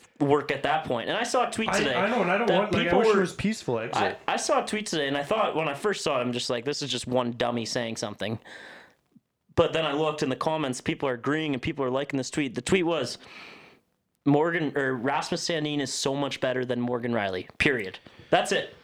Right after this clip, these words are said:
Speaker 1: No context, no
Speaker 2: Yeah.
Speaker 1: nothing. Sure, has he played better the last
Speaker 2: Oh.
Speaker 1: two games? Or, like, even the last, well, no. He, Mor-
Speaker 2: You can't even say he's played better just because he's got some points with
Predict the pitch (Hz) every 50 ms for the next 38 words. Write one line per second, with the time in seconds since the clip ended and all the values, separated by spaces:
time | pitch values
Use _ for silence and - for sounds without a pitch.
0 | - - - - - - 180 220 226 - 208 202 196 190 131 202 190 - - 180
1 | 175 185 180 170 165 160 - 123 104 - - _ _ - - - - - - -
2 | - - - - - - - - - - - 104 - - - _ - - - 160
3 | 185 170 170 - 196 185 160 135 151 156 165 165 151 151 147 127 113 117 113 -
4 | - 165 127 131 135 147 196 240 269 269 - - - - - - - - _ _
5 | _ _ _ - 170 175 170 170 165 156 151 185 196 180 175 156 147 - - 156
6 | 151 147 151 160 160 - - - - - - - - - - - - - 170 -
7 | - _ _ - 135 - 131 123 104 101 - - - 135 127 101 78 120 135 127
8 | - - - 135 131 - 190 - - 226 220 208 208 202 180 - 190 190 175 -
9 | - 160 165 165 143 139 123 120 135 143 - - 170 - 165 139 135 127 117 113
10 | 127 131 131 131 - - 131 113 107 - - - 139 135 131 - - 120 110 107
11 | - - - - -